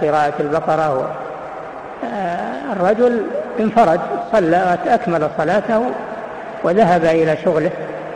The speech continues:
وبلغ ذلك النبي صلى الله عليه وسلم ولم ينكر عليه. إذا كان الانفراد عن الإمام لحاجة عرضت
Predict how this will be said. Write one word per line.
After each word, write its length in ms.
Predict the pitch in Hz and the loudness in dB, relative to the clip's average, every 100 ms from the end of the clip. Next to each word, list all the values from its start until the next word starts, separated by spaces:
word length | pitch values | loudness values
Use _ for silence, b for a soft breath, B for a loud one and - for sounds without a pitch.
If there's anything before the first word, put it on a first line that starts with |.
| - - - - - - - | -12 -12 -12 -12 -12 -10 -2
وبلغ 380 | 180 269 185 170 | 2 6 6 8
ذلك 360 | 175 160 160 | 6 6 2
النبي 320 | 170 160 156 151 - | 0 0 0 -2 -2
صلى 40 | |
الله 140 | 156 | 0
عليه 160 | 147 143 | 0 0
وسلم 280 | 190 214 180 | -2 0 2
ولم 180 | 254 254 | 4 4
ينكر 320 | 170 151 139 | 2 2 0
عليه. 280 | 131 139 147 - - - - - - - - | 0 0 -2 -8 -10 -12 -12 -12 -14 -14 -6
إذا 260 | 160 160 170 | -2 0 2
كان 260 | 175 196 180 | 2 2 2
الانفراد 600 | 175 175 165 175 170 160 | 2 4 4 4 4 2
عن 160 | 165 | 0
الإمام 540 | 160 156 160 175 156 147 | 0 0 0 0 0 -2
لحاجة 420 | 143 175 165 143 | 0 2 2 0
عرضت 360 | 131 170 160 | 2 2 4